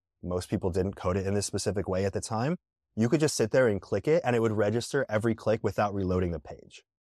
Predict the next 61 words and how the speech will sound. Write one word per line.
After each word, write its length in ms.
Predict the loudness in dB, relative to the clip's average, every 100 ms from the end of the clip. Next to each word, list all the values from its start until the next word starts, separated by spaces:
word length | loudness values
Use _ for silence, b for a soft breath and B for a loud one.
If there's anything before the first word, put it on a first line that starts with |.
| _ _ _ -14
So 580 | 0 4 6 6 4 2 -4 _ _ _ _
<laughs> 500 | _ _ _ _ 2
I 180 | 2
took 240 | 2 0 2
it 80 | 2
upon 300 | 2 0 2
myself 680 | 0 -2 2 4 2 -2 -8
to 120 | -4
do 200 | 0 2
a 20 |
little 520 | 2 2 2 2 0 -2 _ _ 0
hour's 360 | 2 2 0
worth 240 | -2 0 -2
of 160 | -2
work. 240 | 0 0 0 _ _ _ _ _ _ _ _
And 380 | -2 2 2 2
I 160 | 2 2
sat 320 | 4 2 4
there 140 | 4 4
just 180 | 2 -2
clicking. 300 | -4 0 2
I 40 |
was 100 | 2
like, 120 | 2 2
"I 100 | 2
don't 140 | 4
know 160 | 4 4
if 80 |
this 160 | 2 0
is 80 | 2
gonna 200 | 2 4
work. 260 | 4 4 4
I 60 |
don't 120 | 2 2
know 100 | 2
how 220 | 2 4
they 140 | 4
programmed 520 | 2 0 2 2 2
it. 140 | 2 2
I 100 | 2
don't 160 | 2 4
know 220 | 2 2
if 100 | 0
every 220 | -2 0
single 240 | 0 -2 -2
time 180 | -2 -4
I'm 100 | -4
clicking 300 | -4 -2 -4
this, 120 | -4
it's 120 | -8
counting, 400 | -4 -2 2 2
or 180 | 2 2
if 100 | 2
I'm 140 | 0
just 160 | 0 -2
sitting 220 | -2 -4
here 160 | -2 -4
doing 260 | -4 -4
this 160 | -4 -4
for 100 | -8
nothing." 440 | -10 -6 -4 -6